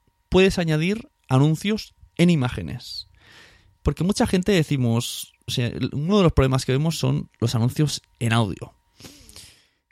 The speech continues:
No están por la materia, ¿no?, del podcasting, los anuncios en audio se van a radio directamente porque dicen, ¿para qué, para qué me voy a ir a un podcast de mil oyentes o de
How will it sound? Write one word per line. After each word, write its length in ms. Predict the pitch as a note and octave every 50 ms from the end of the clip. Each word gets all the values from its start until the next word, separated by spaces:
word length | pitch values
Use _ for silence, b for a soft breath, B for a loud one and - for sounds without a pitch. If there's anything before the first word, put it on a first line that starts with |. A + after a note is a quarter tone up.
| _ _ _ _ _ _
No 500 | - - A#2+ B2+ B2 B2 B2+ C3 C#3 D#3
están 320 | D#3+ D3 - - D3+ D3+ C#3+
por 140 | - D3 C#3+
la 140 | D3 C3+
materia, 420 | B2 A#2 A#2 - B2+ B2+ B2 - -
¿no?, 140 | F#2+ A#2+ C3
del 100 | C3+ C3
podcasting, 640 | - A2 - - - A#2+ - - - B2+ B2+ A#2
los 140 | A2 A2+ A#2+
anuncios 340 | A#2 A#2 A#2+ B2 B2 - - - - -
en 100 | A#2+ A2+
audio 420 | A#2 A#2 A#2 A2+ A#2+ C3 C#3+ D3+ - _ -
se 200 | - - - -
van 120 | F#2+ G#2+ B2
a 140 | C3 A#2+ -
radio 320 | - C3 C#3+ C3 A2 G#2
directamente 560 | A2 G#2 - - A#2 A2+ A#2 B2 B2+ - A#2
porque 220 | - B2 - - A#2+
dicen, 260 | - - A#2 G2+ - - C#3 -
¿para 240 | - F#2+ A2+ A#2+ B2+
qué, 260 | - - B2+ C3 C3 _ _ _ _
para 240 | - C3+ B2+ A#2+ A#2+
qué 140 | - - C#3+
me 80 | D3+ D#3
voy 100 | D3+ D3+
a 60 | D3+
ir 40 | D3+
a 20 |
un 80 | D3 C#3+
podcast 360 | - E3 D#3+ - - A2 B2
de 100 | B2 A2
mil 140 | A#2+ C3+ C#3
oyentes 680 | C#3 C#3 C#3+ D3 D3 C#3+ - C#3 C3+ C3+ C#3 - - - _
o 400 | - - A2+ A#2 A#2+ A#2+ A#2+ A#2
de 580 | F#2+ A2+ A#2 A2+ A2+ A2+ A2+ A2 A2 G#2+ F#2